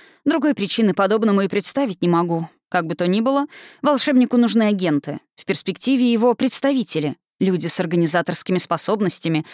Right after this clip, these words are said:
люди с практической смекалкой, одним словом, женщины. Я позвала сюда вас троих. Сейчас вы ещё девушки, но момент, когда вы станете женщинами, неумолимо приближается, куда быстрее, чем вам может показаться.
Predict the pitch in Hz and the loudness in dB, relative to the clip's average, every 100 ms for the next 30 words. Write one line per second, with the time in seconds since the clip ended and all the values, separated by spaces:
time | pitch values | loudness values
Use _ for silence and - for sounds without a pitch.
0 | - 220 254 214 214 185 175 214 208 - | -2 2 4 2 0 -2 -2 -4 -4 -2
1 | 202 175 180 226 247 - 165 - - _ | -2 -2 0 0 0 0 -4 -6 -14 _
2 | _ 277 254 262 - 247 226 220 - 233 | _ -2 2 4 2 0 2 0 0 0
3 | 302 180 - 156 151 - _ _ _ _ | 0 0 -2 0 0 -4 _ _ _ _
4 | _ 247 - 190 202 208 214 208 190 180 | _ -2 -2 0 2 2 2 0 0 0
5 | - 185 196 165 - - _ - 190 - | -2 -4 -4 -6 -10 -18 _ -6 -4 -2
6 | 165 180 165 - 180 269 196 - - 120 | -2 -2 -4 -2 0 0 0 -4 -4 -6
7 | - - - _ 277 302 202 196 226 240 | -8 -20 -20 _ 2 2 2 4 4 2
8 | - 185 185 196 - 196 196 190 196 180 | 0 0 0 0 0 0 0 0 0 2
9 | 208 214 185 175 180 185 190 180 196 196 | 0 0 0 2 2 2 2 2 2 2
10 | 175 180 180 175 254 214 - - - 311 | 0 -2 -2 0 0 -2 -4 -10 -6 -2
11 | 247 190 160 - 185 226 - 170 165 175 | 0 0 -4 -4 -4 -4 -2 0 2 2
12 | 175 175 - 180 165 170 151 - 190 | 0 -4 -8 -6 -4 -2 -4 -6 -8